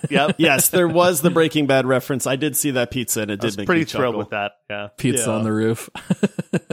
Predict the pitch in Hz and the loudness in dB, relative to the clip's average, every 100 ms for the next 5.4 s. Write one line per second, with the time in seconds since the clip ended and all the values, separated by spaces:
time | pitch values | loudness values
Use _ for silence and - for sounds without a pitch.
0 | - - 247 240 247 254 - 185 190 151 | -12 -10 -10 -10 -12 -12 -4 2 6 6
1 | 151 185 190 180 - 170 160 170 - 165 | 6 4 4 4 2 2 4 4 2 2
2 | 156 175 165 160 135 127 127 127 127 123 | 2 4 4 4 4 4 4 4 2 2
3 | 123 120 117 - 117 117 113 110 107 - | 2 2 0 0 0 2 0 -2 -2 -2
4 | 110 107 107 - - 196 180 160 160 170 | -2 -2 -4 -2 2 6 4 2 -4 -4
5 | 180 175 165 | -2 -2 -2